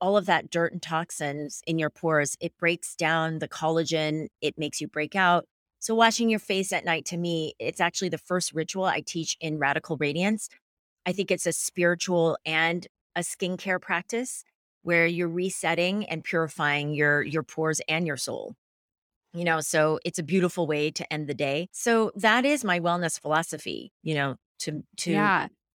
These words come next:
Speaker 1: try to, you know, and I think planning it out, I, we have, Savor Beauty has a self-care planner.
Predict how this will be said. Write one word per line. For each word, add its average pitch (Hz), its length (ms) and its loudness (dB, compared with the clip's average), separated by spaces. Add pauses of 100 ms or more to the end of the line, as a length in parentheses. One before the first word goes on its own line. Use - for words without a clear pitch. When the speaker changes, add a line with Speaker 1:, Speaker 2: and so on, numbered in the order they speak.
Speaker 1:
try 190 380 2 (400)
to, 175 320 2 (460)
you 240 120 6
know, 226 100 8
and 233 120 6
I 233 60 6
think 330 260 -2 (340)
planning 233 460 4
it 226 80 4
out, 190 300 6 (140)
I, 190 160 2
we 202 160 0
have, 202 260 0
Savor 202 440 2
Beauty 175 260 0
has 165 260 -4
a 156 40 -10
self-care 156 460 -2
planner. 170 540 -2